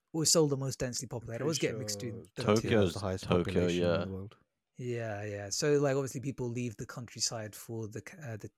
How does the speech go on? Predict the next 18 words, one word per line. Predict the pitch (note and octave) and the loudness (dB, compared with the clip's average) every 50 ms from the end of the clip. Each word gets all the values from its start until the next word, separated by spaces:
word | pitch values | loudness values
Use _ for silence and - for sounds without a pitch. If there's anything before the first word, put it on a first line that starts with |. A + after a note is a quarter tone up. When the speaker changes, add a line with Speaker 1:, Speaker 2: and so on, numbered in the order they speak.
| _ _ _ _ | _ _ _ _
Speaker 1:
the, | - A2 G#2 G#2 | -8 -8 -8 -6
the | - - | -2 0
cities. | - - C#3+ B2 C3+ D#3 F3 D3+ | 0 0 2 0 0 0 2 4
So, | - - C3 A#2 A2+ | 4 4 4 2 0
like, | A2+ A2 - | -2 -2 -2
that | - D3 C3 | -2 -2 0
whole | - E3 D#3+ D3 | 2 2 2 2
Fukushima | - - - - - - D#3 C#3 B2+ A2+ - | 0 -2 -8 -8 -6 -6 -4 -4 -6 -6 -6
thing | B2+ A#2+ A2+ | -6 -6 -4
is | A2 G#2 | -4 -4
also | B2 A#2+ - - C3 | -4 -4 -4 -4 -6
kind | - - - B2+ A#2+ | -6 -6 -6 -6 -6
of | A#2 A2 | -4 -4
like, | A2+ A2 A2 A2+ G#2+ - - - _ _ - - - - _ _ _ - - | -4 -2 -2 -2 -4 -6 -10 -16 _ _ -20 -20 -20 -20 _ _ _ -16 -12
i-, | - - | -12 -8
the, | D#3 - - - | -6 -8 -6 -4
you | E3 D#3+ D3+ | -4 -4 -2
know, | C#3 C3+ | -2 -4